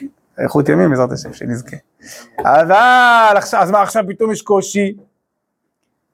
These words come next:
אז לעשות תשובה זה להגביר את הרצון העמוק על הרצון השטחי.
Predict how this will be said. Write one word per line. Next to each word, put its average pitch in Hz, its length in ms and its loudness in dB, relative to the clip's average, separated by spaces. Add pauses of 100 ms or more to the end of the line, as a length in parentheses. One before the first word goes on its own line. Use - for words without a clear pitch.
(540)
אז 120 260 -2 (760)
לעשות 139 320 0
תשובה 113 520 0
זה 120 140 -2
להגביר 151 680 2
את 170 140 -2
הרצון 151 720 0 (540)
העמוק 151 840 0 (200)
על 175 120 2
הרצון 262 380 2
השטחי. 226 560 -2